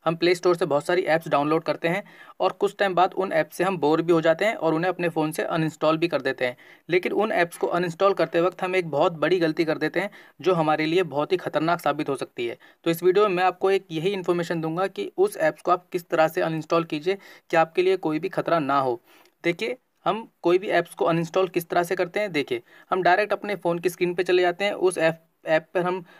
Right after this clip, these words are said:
अ, टच करके रखते हैं और उसे हम डायरेक्ट अनइंस्टॉल कर देते हैं। ठीक है दोस्तों, लेकिन ये एक गलत तरीका होता है। हम इस तरह से एप्लीकेशन को तो डिलीट कर देते हैं, लेकिन साथ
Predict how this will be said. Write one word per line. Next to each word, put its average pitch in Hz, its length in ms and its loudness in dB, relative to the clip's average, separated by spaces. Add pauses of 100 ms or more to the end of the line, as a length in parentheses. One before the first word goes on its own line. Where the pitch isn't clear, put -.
(160)
अ, 151 80 2
टच 170 240 0
करके 185 220 2
रखते 185 240 -2
हैं 220 80 2
और 190 100 0
उसे 165 180 -2
हम 196 160 -4
डायरेक्ट 156 340 0
अनइंस्टॉल 170 500 0
कर 139 200 -4
देते 127 240 -4
हैं। 110 120 -8 (400)
ठीक 180 100 4
है 214 60 4
दोस्तों, 220 280 -2 (260)
लेकिन 180 300 -2
ये 202 180 -2
एक 175 260 -2
गलत 185 320 0
तरीका 151 300 0
होता 139 240 2
है। 120 160 -2 (320)
हम 185 180 0
इस 180 140 -6
तरह 185 140 2
से 170 140 -2
एप्लीकेशन 175 480 0
को 185 120 -4
तो 190 140 2
डिलीट 170 360 0
कर 175 120 0
देते 165 200 -2
हैं, 196 80 0
लेकिन 170 320 -2
साथ 160 220 2